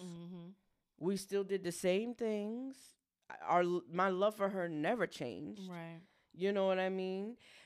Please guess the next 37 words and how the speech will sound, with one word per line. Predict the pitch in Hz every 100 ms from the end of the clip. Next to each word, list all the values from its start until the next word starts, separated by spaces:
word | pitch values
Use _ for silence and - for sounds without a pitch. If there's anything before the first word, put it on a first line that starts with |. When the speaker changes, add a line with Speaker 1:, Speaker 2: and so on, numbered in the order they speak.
| -
Speaker 2:
You | 175 185
know, | 170 165 160 143 - -
she | - 190
still | 175 - 190 185 180 170
treats | - 180 185 196
my | 190 190
children | - 208 196 196 202 196 202 208 _ _ - -
the | 156 156
way | 151 160
I | 165
treat | 190 - 214
her | 214 208
children. | 202 208 202 196 202 190 202 226 - _ _ _
You | 185 196
know |
what | 196
I | 190 196
mean? | 202 196
She | 185 175
Speaker 1:
Mm-hmm. | 156 147 170
Speaker 2:
babysits | 196 202 196 -
for | 196
me. | 202 208 196
I |
babysit | - 113 151 190 202 196
for | 202 196
her. | 202 190 190
She's | 190 220 220
my | 233
sister. | 311 381 - - -
Speaker 1:
Right. | 196 175 170 165 _ _ _ _ _ _ _ - -
Speaker 2:
You | 175
know | 175
what | 180
I |
mean? | 202 226 - - - - _ -
And | 220 214 214 208 220